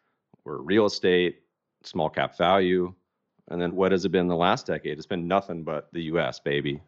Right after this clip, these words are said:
All U S stocks, market cap weighted, which has led us to write an article called, "This is the Biggest Valuation Spread We've Seen in Forty Years, U S versus the Rest of the World." And the difference was, is if you look over the last forty years, people love to say, "No, no, no, Meb, you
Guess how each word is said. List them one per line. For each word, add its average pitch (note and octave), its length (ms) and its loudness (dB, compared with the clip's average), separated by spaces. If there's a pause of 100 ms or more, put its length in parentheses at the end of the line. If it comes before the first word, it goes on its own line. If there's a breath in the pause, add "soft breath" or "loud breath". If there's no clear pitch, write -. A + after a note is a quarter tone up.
(100)
All G#2 380 4
U F#2+ 240 -4
S E2+ 240 -2
stocks, D#2+ 420 -4
market E2+ 300 -6
cap F2+ 260 0
weighted, D#2 440 -2 (880 loud breath)
which G#2 160 2
has G2 160 0
led D3+ 160 4
us F2 200 0
to G2 100 -2
write F2 260 4
an F2 80 -2
article F2 340 0
called, E2 260 -2
"This F2 140 -4
is F#2+ 60 -6
the F2+ 80 -2
Biggest F#2 320 0
Valuation E2+ 580 2
Spread D#2+ 320 0
We've D#2 160 -2
Seen D#2+ 180 -2
in D2+ 120 -2
Forty D#2 300 0
Years, E2 460 2 (200)
U F2+ 200 0
S D#2+ 380 0
versus D#2+ 300 -4
the D#2 100 0
Rest D2+ 220 0
of - 60 -14
the D2 120 -4
World." E2 360 2 (680 soft breath)
And E2 480 -2 (220)
the F2 200 -4
difference G#2 360 0
was, E2+ 240 0
is F2 60 -2
if F2 160 0
you G2 60 0
look F#2+ 160 4
over G2+ 160 4
the F#2+ 60 2
last F2+ 240 4
forty F2+ 180 -2
years, D#2+ 200 -2
people A2 260 0
love G2+ 140 2
to F#2 60 -14
say, F2 120 0
"No, G#2+ 160 2
no, C#3 80 2
no, C#3 100 2
Meb, B2 220 2
you B2 100 -6